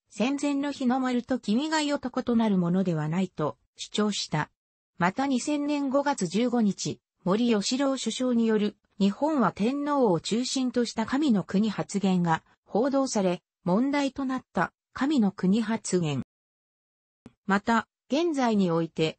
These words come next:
韓国における、ダンクン神話の歴史教育は、戦前の日本と同じ排外思想や、過度のナショナリズムにつながっており、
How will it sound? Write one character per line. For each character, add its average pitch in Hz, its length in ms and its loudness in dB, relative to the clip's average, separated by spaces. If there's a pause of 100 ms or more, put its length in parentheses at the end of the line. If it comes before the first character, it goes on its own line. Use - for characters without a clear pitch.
(200)
韓 311 200 -2
国 240 300 0
に 185 140 4
お 170 80 0
け 180 160 0
る、 170 180 -2 (220)
ダ 208 140 2
ン 302 100 -2
ク - 120 -4
ン 269 100 -2
神 262 260 0
話 190 120 2
の 165 120 -2
歴 160 300 -2
史 - 140 -6
教 277 220 2
育 196 240 -2
は、 151 180 2 (280)
戦 269 280 -2
前 285 160 -2
の 285 160 0
日 277 200 -2
本 254 320 -2
と 180 200 0
同 180 180 2
じ 233 120 -4
排 240 300 0
外 247 140 2
思 240 40 0
想 202 320 -2
や、 165 240 0 (240)
過 269 160 -2
度 294 120 0
の 233 120 4
ナ 165 160 2
シ 233 140 0
ョ 247 40 2
ナ 285 120 0
リ 277 140 -2
ズ 247 100 0
ム 208 100 2
に 180 140 2
つ - 120 -4
な 190 140 0
が 240 80 0
っ 233 60 -4
て - 180 -4
お 196 100 2
り、 156 220 -2